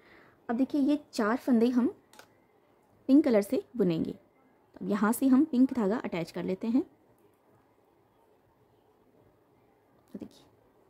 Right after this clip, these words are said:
यहाँ से ये एक फंदा बुन लिया हमने pink धागे से,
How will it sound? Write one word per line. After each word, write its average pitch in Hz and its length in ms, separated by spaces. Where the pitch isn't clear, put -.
यहाँ 185 240
से 247 260
ये 190 140
एक 185 100
फंदा 196 280
बुन 214 120
लिया 226 180
हमने 262 260
pink 220 200
धागे 220 220
से, 392 220